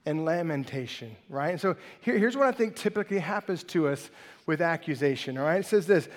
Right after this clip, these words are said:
"We pour out our hearts to others who feel the same way as we do." And here's one way you know you're in accusation,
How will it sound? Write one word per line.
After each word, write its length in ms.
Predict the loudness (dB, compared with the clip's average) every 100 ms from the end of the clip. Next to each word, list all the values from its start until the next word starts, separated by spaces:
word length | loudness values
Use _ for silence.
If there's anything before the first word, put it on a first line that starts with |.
| -18 -8
"We 140 | -4 -2
pour 280 | 0 2
out 120 | 4 6
our 100 | 4
hearts 380 | 6 4 4
to 160 | -2 -2
others 680 | 2 4 4 2 -2 -10 -18 -20 _ _ _ _ _
who 160 | -2
feel 260 | 0 2 4
the 100 | 2
same 300 | 2 0 2
way 220 | 0 0
as 100 | -2
we 160 | -4 -4
do." 240 | -6 -10 -12 -20 _ _ _ -20 _ _ -20 _ -8
And 80 |
here's 240 | 2 4 4
one 160 | 2
way 80 | 4
you 160 | 2 2
know 220 | 2 2
you're 240 | 2 2
in 100 | 2
accusation, 1000 | 0 -2 -2 -2 -4 0 -2 -2 -2 -4